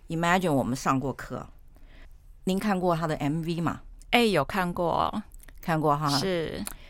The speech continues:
Speaker 1: 那支M V呢，就是，呃，彻底的这个让你颠覆你的那个视觉，它就是黑白两色，灰蒙蒙的，然后彻底的，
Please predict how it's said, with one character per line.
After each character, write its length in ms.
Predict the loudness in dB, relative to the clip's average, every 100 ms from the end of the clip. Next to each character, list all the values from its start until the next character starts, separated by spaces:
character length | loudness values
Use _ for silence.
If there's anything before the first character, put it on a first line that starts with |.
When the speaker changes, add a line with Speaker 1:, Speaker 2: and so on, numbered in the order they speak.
| -18 -20 0
Speaker 1:
那 180 | 2 2
支 280 | 0 2 4
M 240 | 6 6 4
V 180 | 4
呢， 280 | 6 6 6
就 180 | 4 -2
是， 580 | -2 -2 0 2 2 -2 -6 -18 -18 -18 -18 -18 -18 -4
呃， 260 | 0 2
彻 300 | 0 6 8
底 160 | 8 4
的 160 | 0 0
这 140 | 0
个 180 | 2 6
让 220 | 6 6
你 140 | 4 -2
颠 180 | 2 4
覆 240 | 4 2
你 120 | 0 0
的 120 | -2
那 140 | 0 -2
个 240 | -4 -4
视 260 | 0 0 0
觉， 280 | -2 -8 -10
它 240 | 2 4
就 200 | 6 4
是 320 | 2 2 0
黑 320 | 0 6 6 6
白 220 | 2 -2
两 220 | -4 -4
色， 240 | -8 -8 -10 -18 -20 -20 -20 -6
灰 200 | 2 4
蒙 200 | 6 4
蒙 300 | 4 2 0
的， 220 | -2 -6 -18 -20 -8
然 80 | -4
后 600 | 2 4 6 6 6 4 0 -8 -20 -20 -8
彻 240 | 2 4
底 160 | 4 2
的， 280 | 4 4